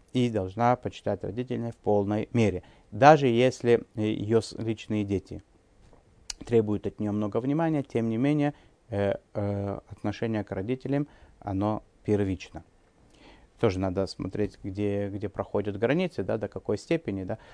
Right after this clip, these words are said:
Но, в принципе, и нет у неё никакого освобождения от заповеди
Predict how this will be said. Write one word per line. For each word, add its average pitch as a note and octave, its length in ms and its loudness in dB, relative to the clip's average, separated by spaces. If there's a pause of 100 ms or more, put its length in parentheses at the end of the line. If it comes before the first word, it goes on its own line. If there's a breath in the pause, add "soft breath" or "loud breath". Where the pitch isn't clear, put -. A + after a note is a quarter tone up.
(260 loud breath)
Но, A#2 460 6 (140)
в - 40 -6
принципе, B2+ 600 0 (140)
и G#2+ 440 -2
нет A2+ 340 0
у G#2 40 0
неё G2+ 440 0
никакого G#2 640 -2
освобождения A2 800 -4
от - 200 -8
заповеди G#2 640 -2